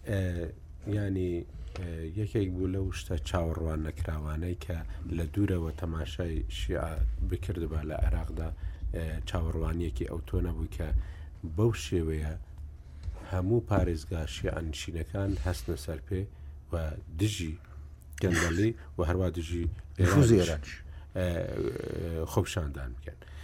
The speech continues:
Speaker 1: لە دوای ڕووخاندنی ڕژێمی سەددامەوە بوو تاوەکو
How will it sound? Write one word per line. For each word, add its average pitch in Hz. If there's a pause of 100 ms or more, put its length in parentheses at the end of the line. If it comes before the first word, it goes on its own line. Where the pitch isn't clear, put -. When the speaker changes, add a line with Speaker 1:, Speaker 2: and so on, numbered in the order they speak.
(760)
Speaker 1:
لە 95
دوای 127 (540)
ڕووخاندنی 92 (840)
ڕژێمی 85
سەددامەوە 78
بوو 82
تاوەکو 113